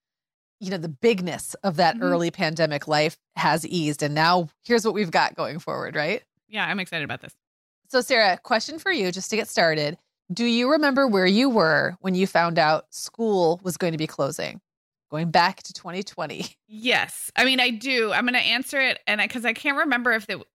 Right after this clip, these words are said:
Speaker 2: the announcement was that school was closing, but I'll tell you the moment I remember, and it's related. I was supposed to go to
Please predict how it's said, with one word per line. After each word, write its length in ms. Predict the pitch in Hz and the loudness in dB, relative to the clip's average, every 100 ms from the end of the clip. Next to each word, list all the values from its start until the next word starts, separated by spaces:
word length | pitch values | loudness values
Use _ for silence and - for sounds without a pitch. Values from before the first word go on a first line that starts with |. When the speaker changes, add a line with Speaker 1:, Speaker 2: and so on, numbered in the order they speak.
| _ | _
Speaker 2:
the 140 | 208 208 | -6 -2
announcement 400 | 180 180 190 - | -2 -2 -4 -8
was 120 | 180 | -6
that 120 | 160 | -6
school 220 | - 190 | -6 -6
was 160 | 180 - | -6 -8
closing, 500 | - 190 185 208 208 | -6 -2 0 0 2
but 120 | 190 | 2
I'll 100 | 175 | 0
tell 200 | - 226 | 0 0
you 140 | 208 185 | 0 -2
the 140 | 175 | -2
moment 360 | 170 180 170 151 | -2 0 0 0
I 60 | |
remember, 480 | 151 151 156 156 156 | 0 -2 -2 0 0
and 100 | 147 | 0
it's 200 | 139 - | -4 -8
related. 500 | 147 151 139 135 156 _ _ _ | -4 -2 0 0 -2 _ _ _
I 60 | 185 | -2
was 140 | 196 | -2
supposed 240 | - 226 - | -2 -4 -2
to 80 | 226 | -2
go 180 | 196 | -2
to 320 | 196 - 196 | -2 -2 -2